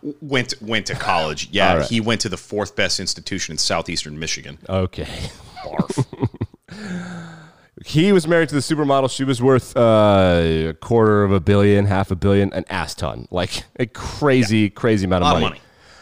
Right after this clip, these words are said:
Speaker 2: As a result of that, while being the best quarterback in the N F L, he was almost never the highest paid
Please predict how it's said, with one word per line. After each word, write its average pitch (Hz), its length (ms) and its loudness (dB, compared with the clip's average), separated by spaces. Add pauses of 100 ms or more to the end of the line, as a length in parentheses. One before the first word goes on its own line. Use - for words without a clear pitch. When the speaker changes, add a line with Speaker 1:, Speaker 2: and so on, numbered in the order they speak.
(140)
Speaker 2:
As 135 200 2
a 143 40 2
result 165 340 2
of 135 80 -4
that, 113 240 2
while 131 280 2
being 131 300 2
the 110 80 0
best 107 180 0
quarterback 101 340 -2
in 92 60 -10
the 92 140 -2
N 90 80 -2
F 85 120 -6
L, 101 200 2
he 98 120 -2
was 147 200 -2
almost 135 400 0
never 95 340 0
the 107 100 0
highest 104 360 -2
paid 120 340 -4